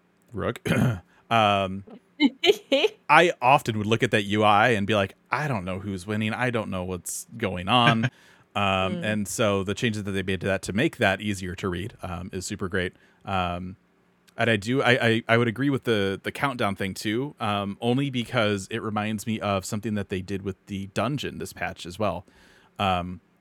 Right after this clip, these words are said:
Speaker 1: where there's kind of a, a screen effect that they do, um,
Speaker 2: Mm.
Speaker 1: in the dungeon, and they should have
Speaker 3: Mm-hmm.
Speaker 1: cranked up that transparency on it, because it's a little much. Um,
Speaker 3: Mm.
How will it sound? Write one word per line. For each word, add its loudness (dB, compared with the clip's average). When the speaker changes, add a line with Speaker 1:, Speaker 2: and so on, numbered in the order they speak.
Speaker 1:
where -2
there's -2
kind 0
of -4
a, 0
a -4
screen -4
effect -4
that -2
they 4
do, 0
um, 2
Speaker 2:
Mm. -8
Speaker 1:
in 0
the 2
dungeon, 0
and 4
they 4
should 0
have 6
Speaker 3:
Mm-hmm. -6
Speaker 1:
cranked 2
up 4
that 2
transparency -2
on -2
it, -8
because -2
it's -2
a 2
little 0
much. -6
Um, -4
Speaker 3:
Mm. -6